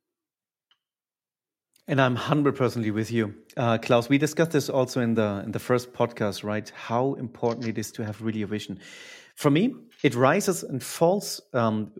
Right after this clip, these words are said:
the success of a transformation with the definition of the goal and the vision. Because my observation is in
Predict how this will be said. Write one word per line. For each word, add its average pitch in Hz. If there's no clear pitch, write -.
the 123
success 165
of 127
a 113
transformation 113
with 139
the 147
definition 120
of 113
the -
goal 117
and 110
the 104
vision. 95
Because 123
my 139
observation 139
is 139
in 104